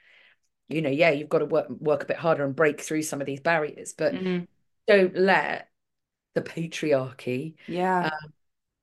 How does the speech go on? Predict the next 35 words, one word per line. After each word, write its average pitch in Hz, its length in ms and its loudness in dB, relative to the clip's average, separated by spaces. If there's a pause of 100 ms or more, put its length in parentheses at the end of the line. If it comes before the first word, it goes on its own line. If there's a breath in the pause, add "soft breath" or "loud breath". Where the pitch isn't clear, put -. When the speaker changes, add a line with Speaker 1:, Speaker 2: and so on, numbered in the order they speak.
(340)
Speaker 1:
say 185 380 4
that 170 180 0
you're, 175 200 4
you're 170 140 2
not 151 200 -6
allowed 147 320 -2
and 143 100 -6
you 139 80 -8
can't, 139 440 -6
you 202 100 0
know, 180 60 6
it's 175 120 0
whole, 185 240 2
whole 185 220 4
idea 156 260 0
about, 160 180 -4
"I 165 60 -2
can't 165 280 -6
wear 160 100 2
this 170 200 -4
kind 160 200 -4
of 151 60 -8
top, - 260 -10
can't 180 220 -2
wear 170 280 4 (340 loud breath)
sleeveless 180 540 4
tops, - 280 0
'cause 180 80 -2
I'm 160 80 -2
Speaker 2:
Sleeveless 165 200 -4
Speaker 1:
fat." 175 100 -2
Speaker 2:
tops. 147 360 -14
Speaker 1:
You 254 60 2
can. 175 180 -6 (320)
Speaker 2:
Yeah. 147 240 -2